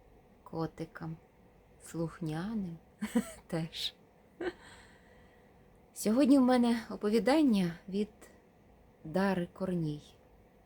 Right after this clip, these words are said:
яке називається "Муза плакала".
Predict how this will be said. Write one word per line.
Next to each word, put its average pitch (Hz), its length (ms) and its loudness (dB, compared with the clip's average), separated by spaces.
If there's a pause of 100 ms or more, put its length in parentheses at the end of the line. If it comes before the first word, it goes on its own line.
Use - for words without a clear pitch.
(1040)
яке 226 1120 -2
називається 196 1080 -2 (140)
"Муза 165 840 -4 (220)
плакала". 139 720 -8